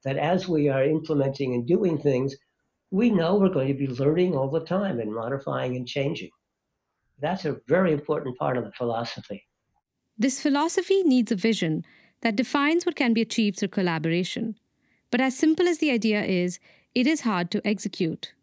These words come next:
Speaker 2: The crisis we are in now affects everybody. Everybody is vulnerable and all barriers are down. And in some way, the separations that have divided us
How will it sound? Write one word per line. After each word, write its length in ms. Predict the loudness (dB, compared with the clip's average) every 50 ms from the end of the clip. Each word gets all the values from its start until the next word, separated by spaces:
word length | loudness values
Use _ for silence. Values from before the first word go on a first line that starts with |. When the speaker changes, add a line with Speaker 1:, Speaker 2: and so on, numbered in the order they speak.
| _ _ _ _ _ _ _ _ _ _ _ _ _ _ _ _ _ _ _ _ _ _ _ _ _ _ _ _ _ _ _ _ _ _ _
Speaker 2:
The 80 | -4 0
crisis 480 | 2 4 4 4 4 2 0 0 2
we 80 | 2 2
are 100 | 2 4
in 140 | 4 4 4
now 260 | 2 2 0 -2 -2
affects 380 | -4 -4 -4 -4 -4 -6 -6 -4
everybody. 640 | -2 -2 0 0 0 0 0 -2 -2 -4 -4 -6 -10 _ _ _ _ _ _ _ _ _ -2
Everybody 440 | 0 2 4 4 4 4 4 2 2
is 120 | 0 0
vulnerable 580 | 0 0 0 2 2 2 0 0 0 -2 -4 -2 -2
and 120 | -2 0 0
all 200 | 0 0 0 0
barriers 400 | 0 0 0 0 0 0 -2 -2
are 100 | -4 -4
down. 440 | -4 -2 -2 -2 -2 -2 -2 -4 -6 -10 _ _ _ _ _ _ _ _ _
And 140 | 2 4 4
in 120 | 4 4
some 300 | 2 2 2 2 4 4
way, 380 | 4 4 2 2 0 0 -2 -4 _ _ _ _ _
the 80 | -4 -2
separations 640 | 0 0 0 2 2 2 2 2 2 2 2 2 2
that 120 | 2 2
have 160 | 0 0 0
divided 420 | 0 0 0 0 0 0 0 0 0
us 340 | 0 0 -2 -4 -6 -10